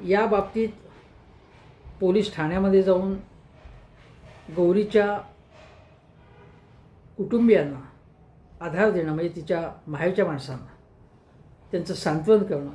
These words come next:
त्यांना धीर देणं, "तुम्हाला न्याय मिळेल" असं म्हणणं, हे पंकजांनी,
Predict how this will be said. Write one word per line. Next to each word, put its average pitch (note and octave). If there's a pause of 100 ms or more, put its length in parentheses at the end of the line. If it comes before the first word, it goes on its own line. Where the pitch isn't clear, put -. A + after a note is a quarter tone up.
त्यांना F3+
धीर G3+
देणं, D#3 (300)
"तुम्हाला F3+
न्याय F3+
मिळेल" G#3
असं F3
म्हणणं, D#3 (380)
हे G#3+
पंकजांनी, F#3+